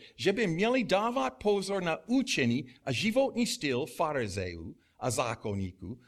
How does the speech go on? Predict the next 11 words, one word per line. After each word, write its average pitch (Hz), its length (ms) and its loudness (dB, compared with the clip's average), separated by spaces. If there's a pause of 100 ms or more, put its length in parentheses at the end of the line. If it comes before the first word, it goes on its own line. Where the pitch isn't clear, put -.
(140)
protože 190 460 -2
nenesou 165 880 0 (120)
ovoce 131 640 0 (360)
proměněného 131 800 2
života. 113 580 -2 (1700)
Jinak 233 300 4
řečeno, 131 680 0 (100)
oni 214 300 4
jsou 180 300 0
špatné 139 540 0
stromy. 131 520 0